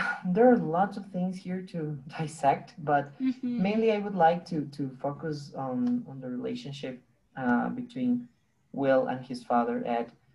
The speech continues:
Speaker 1: Um, since, well, when, whenever he, his dad used to tell the stories,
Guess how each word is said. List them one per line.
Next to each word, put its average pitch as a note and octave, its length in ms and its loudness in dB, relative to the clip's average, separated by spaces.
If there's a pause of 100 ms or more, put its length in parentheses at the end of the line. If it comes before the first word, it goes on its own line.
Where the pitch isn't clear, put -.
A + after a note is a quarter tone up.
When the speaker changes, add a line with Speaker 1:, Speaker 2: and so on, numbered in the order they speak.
(400)
Speaker 1:
Um, B2 500 4 (380)
since, A3+ 320 0 (400)
well, G3 360 0
when, F3 300 4
whenever F3+ 320 4
he, F#3 360 -2 (140)
his D3 260 -6
dad D3+ 420 4
used D3+ 160 -6
to D3 80 -10
tell C#3+ 200 0
the D3 80 0
stories, D3+ 440 0